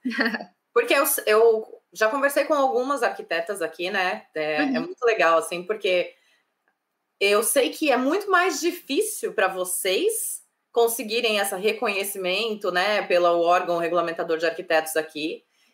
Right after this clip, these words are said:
Speaker 1: Uhum.
Speaker 2: Então,
Speaker 1: Uhum.
Speaker 2: é bom mostrar que, mesmo assim, vocês estão podendo atuar, né? Cada um conseguiu numa área, cada um conseguiu com uma op-,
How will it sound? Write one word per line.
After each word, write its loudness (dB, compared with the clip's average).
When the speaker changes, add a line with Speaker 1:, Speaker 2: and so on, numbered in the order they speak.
Speaker 1:
Uhum. 0
Speaker 2:
Então, 2
Speaker 1:
Uhum. -2
Speaker 2:
é 2
bom 4
mostrar 2
que, -8
mesmo 2
assim, -2
vocês -4
estão 0
podendo 2
atuar, 2
né? -4
Cada 2
um -2
conseguiu -6
numa -2
área, 2
cada 0
um -4
conseguiu -6
com -4
uma -4
op-, -14